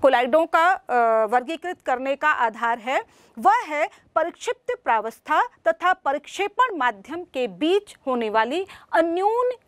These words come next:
क्रिया के आधार पर। और इस आधार पर हम कोलाइडों को दो भागों में बांटते हैं, दो रूपों में वर्गीकृत करते हैं। पहला है द्रव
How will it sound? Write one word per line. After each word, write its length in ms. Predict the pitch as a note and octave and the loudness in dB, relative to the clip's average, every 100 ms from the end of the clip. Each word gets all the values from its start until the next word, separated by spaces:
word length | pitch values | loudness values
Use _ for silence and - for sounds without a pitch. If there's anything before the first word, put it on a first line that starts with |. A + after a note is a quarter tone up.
| - | -2
क्रिया 340 | B3+ B3 A3+ | 0 2 0
के 280 | - C4+ F4 A4 _ | -2 -6 -6 -6 _
आधार 400 | A3 G3 G3 F#3+ | -4 -4 -6 -6
पर। 300 | - G#3 F3+ _ _ _ - - _ _ | -2 -2 -2 _ _ _ -20 -20 _ _
और 200 | D4 D4+ - _ | 4 4 0 _
इस 160 | A#4+ - - | -6 -4 -4
आधार 380 | D4+ C4 B3+ B3+ | -2 -2 -2 -4
पर 320 | - B3+ C4+ - _ | -2 -2 -2 -6 _
हम 180 | D4 D#4 | -6 -6
कोलाइडों 640 | D4+ C4+ B3+ A#3+ D4 F4+ G#4 | -2 0 2 2 0 -2 -4
को 360 | - B3+ A#3+ C4+ _ | 0 0 0 -2 _
दो 300 | F#3 E3+ F4+ | -6 2 2
भागों 360 | F#4+ A3+ G3 G#3 | 2 -2 -2 -4
में 240 | G#3+ C4+ G#4 A3 | -4 -6 -6 -2
बांटते 340 | G3 F3+ - | -2 -2 -8
हैं, 180 | G#3+ F#3 | -8 -2
दो 160 | F4 G#4+ | 0 2
रूपों 260 | E4 G#3+ | -2 -6
में 140 | G#3 E4+ | -6 -4
वर्गीकृत 640 | G3+ F3 G3+ - G#4+ B4+ - | -4 -4 -8 -2 -2 -2 0
करते 320 | G#3+ F#3+ - | 0 0 -4
हैं। 160 | F#3+ G#3 - _ - - - - | -6 -8 -12 _ -20 -20 -20 0
पहला 360 | D#4 E4+ A#4 | 2 4 4
है 280 | F#4+ E4 E4 - _ _ _ _ | 4 2 2 -2 _ _ _ _
द्रव 520 | F3 E3 D4 F4 A4+ | -16 0 4 4 4